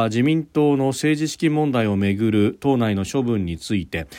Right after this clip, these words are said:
えー、塩谷世耕両氏に離党勧告、三十九人の処分が決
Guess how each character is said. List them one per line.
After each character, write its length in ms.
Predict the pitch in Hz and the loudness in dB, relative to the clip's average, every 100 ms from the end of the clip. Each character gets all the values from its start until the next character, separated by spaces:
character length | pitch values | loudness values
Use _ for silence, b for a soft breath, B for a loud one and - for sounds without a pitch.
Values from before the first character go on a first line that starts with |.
| B B | B B
え 160 | 120 120 | 2 4
ー、 280 | 117 - 147 | 4 2 2
塩 80 | 170 | 4
谷 240 | 180 147 | 2 0
世 160 | 135 143 | 0 -4
耕 220 | 139 123 | 0 2
両 160 | 127 120 | 2 0
氏 140 | - | -2
に 80 | 101 | -2
離 140 | 104 | -4
党 260 | 101 143 139 | -2 0 0
勧 320 | 135 135 113 | -2 -6 -6
告、 400 | 101 92 - 95 | -6 -12 -6 -8
三 240 | - 143 | -4 -4
十 180 | 127 107 | -2 -4
九 120 | 95 120 | -2 -2
人 200 | 117 101 | 0 -2
の 100 | 90 | -2
処 160 | 113 | -4
分 160 | 98 92 | -4 -4
が 140 | 107 | -6
決 260 | 104 92 | -6 -10